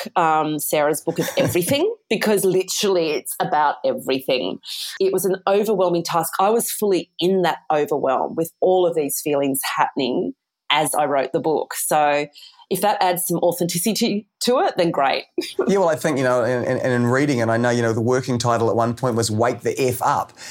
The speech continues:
Speaker 2: And I think, if anything, to me, I just try as best I can to be kind to myself, because I think we put up so much pressure on our,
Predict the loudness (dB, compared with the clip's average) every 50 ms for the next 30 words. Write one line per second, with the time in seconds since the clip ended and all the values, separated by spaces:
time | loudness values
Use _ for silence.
0 | -16 -18 -18 -8 -2 0 2 2 2 0 0 0 0 0 0 -2 -6 -12 -16 -20
1 | -20 -20 -20 -20 _ _ _ -2 0 2 2 2 2 2 0 0 0 0 0 0
2 | 0 -2 -2 0 0 0 2 2 2 2 2 0 0 0 0 0 2 2 2 0
3 | 0 -2 -6 -4 -4 0 2 4 4 4 4 2 2 0 0 0 0 2 2 2
4 | 0 0 0 0 2 2 2 2 0 -2 0 2 2 2 2 2 0 0 0 0
5 | 0 0 0 0 0 -2 -4 -4 -4 -2 0 0 0 0 0 0 0 2 0 -2
6 | -2 0 0 0 0 2 0 0 0 2 0 -2 -4 -4 -2 0 0 0 0 0
7 | 0 2 2 0 0 -2